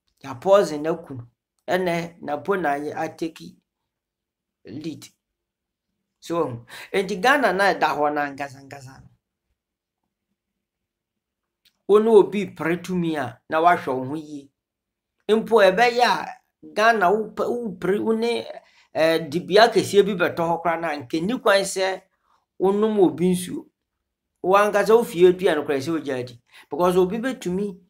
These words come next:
akɔpagya sikadosopoɔ bi ama afa kwan bi so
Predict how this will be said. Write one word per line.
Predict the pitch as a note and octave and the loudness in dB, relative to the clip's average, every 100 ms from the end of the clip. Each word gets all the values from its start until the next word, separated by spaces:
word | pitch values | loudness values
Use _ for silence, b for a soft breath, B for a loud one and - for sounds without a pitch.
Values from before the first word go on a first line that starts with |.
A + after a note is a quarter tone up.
| b b b | b b b
akɔpagya | A3+ A3+ F#3+ - E3 D#3+ A3+ | 2 4 0 -4 -4 0 0
sikadosopoɔ | - F3 D#3 D3+ G3+ G#3+ G#3 F3+ F#3+ | 0 -4 -4 -2 -2 -2 -6 -4 -4
bi | F3+ F3+ | -2 -2
ama | D#3+ D#3+ | -2 -6
afa | - B2+ - - A3+ A3+ - | -8 -8 -8 0 0 0 -4
kwan | D#3+ D#3+ D#3 | -4 -4 -6
bi | |
so | F#3+ - D#3 E3 | -8 -8 -8 -12